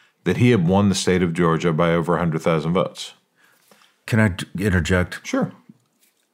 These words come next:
Speaker 2: Why would he believe that if he had not seen any of the numbers yet?
Speaker 1: He believed it because that's the numbers that were given to him by the investigative team
Speaker 2: Okay.
Speaker 1: that, that was looking into these claims of fraud.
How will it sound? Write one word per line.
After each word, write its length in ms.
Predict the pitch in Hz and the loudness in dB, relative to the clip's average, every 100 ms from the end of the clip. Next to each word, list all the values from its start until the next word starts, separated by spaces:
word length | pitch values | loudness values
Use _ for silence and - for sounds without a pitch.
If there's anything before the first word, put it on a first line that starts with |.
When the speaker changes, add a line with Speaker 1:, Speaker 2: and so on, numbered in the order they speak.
| _ _ _ | _ _ _
Speaker 2:
Why 260 | - 98 110 | -4 0 2
would 180 | 123 107 | 2 2
he 160 | 95 92 | 2 2
believe 420 | 87 82 80 69 | 0 0 0 -2
that 240 | 71 71 | -6 -6
if 100 | 71 | -6
he 120 | 78 | -6
had 200 | 71 78 | -4 -2
not 240 | 73 76 - | -2 -4 -4
seen 220 | 80 76 | -4 -2
any 220 | 76 73 | -2 -2
of 60 | 69 | -4
the 60 | |
numbers 400 | 69 69 67 69 | -4 -4 -6 -10
yet? 160 | - - _ _ _ _ - - - - - - - - - - - | -12 -16 _ _ _ _ -20 -20 -20 -20 -20 -20 -20 -18 -18 -20 -6
Speaker 1:
He 160 | - 131 | 2 4
believed 480 | 107 107 117 117 147 | 6 6 4 2 0
it 160 | - | 0
because 680 | 101 - 98 101 98 95 92 - | -2 -2 0 2 4 2 0 -4
that's 480 | 85 90 92 85 - | -2 0 0 -2 -2
the 120 | 92 | 0
numbers 440 | 85 87 85 85 78 | 2 2 0 0 -2
that 100 | - | -4
were 140 | 78 | -2
given 340 | 76 80 82 | -2 0 0
to 180 | 80 85 | -2 -2
him 140 | 82 73 | 0 0
by 160 | 78 | 0
the 100 | 78 | 0
investigative 600 | 73 69 69 - - - | -2 -4 -6 -8 -10 -12
team 180 | - - - _ _ _ _ _ - - - | -12 -14 -16 _ _ _ _ _ -20 -14 -8
Speaker 2:
Okay. 240 | - 80 | -2 -2
Speaker 1:
that, 180 | 65 73 | -2 -2
that 120 | 87 | 0
was 160 | 78 78 | -2 -2
looking 260 | 78 82 | -4 -2
into 240 | 76 76 71 | -2 -2 -6
these 180 | 76 | -8
claims 320 | - 76 69 82 | -4 -6 -6 -10
of 80 | - | -12
fraud. 280 | - - | -12 -12